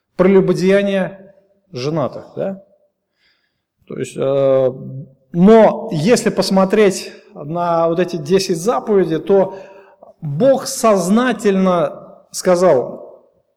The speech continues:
«Не прелюбодействуй». Он не говорил: «Не блуди».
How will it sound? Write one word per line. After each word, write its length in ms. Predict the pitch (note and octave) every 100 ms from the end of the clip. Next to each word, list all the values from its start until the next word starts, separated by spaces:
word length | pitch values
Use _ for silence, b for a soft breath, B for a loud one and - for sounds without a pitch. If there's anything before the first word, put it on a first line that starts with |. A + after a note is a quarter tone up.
| _ _ _ -
«Не 160 | F3 F3+
прелюбодействуй». 800 | F3 E3 D#3+ D3+ C3 A2+ D3 -
Он 140 | F3
не 80 | G#3
говорил: 320 | G3+ G#3 F3
«Не 160 | D3+ F3+
блуди». 760 | E3 G3 D#3 D3+ G2+ D#2 -